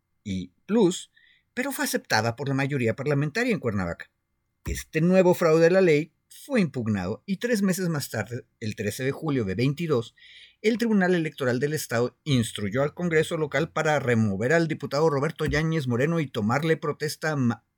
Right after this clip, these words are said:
Gabriela Marín Sánchez, quien era la persona que seguía en la lista original de candidatos plurinominales de Morelos Progresa.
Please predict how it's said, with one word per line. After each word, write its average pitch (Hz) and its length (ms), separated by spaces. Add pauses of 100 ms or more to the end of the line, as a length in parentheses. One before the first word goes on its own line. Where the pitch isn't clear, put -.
(160)
Gabriela 107 560
Marín 151 360
Sánchez, - 640 (680)
quien 254 200
era 220 120
la 208 140
persona 185 320
que 170 100
seguía 127 280
en 135 80
la 135 80
lista 113 260
original 131 400
de 139 140
candidatos 104 560
plurinominales 151 840
de 131 60
Morelos 104 600
Progresa. - 480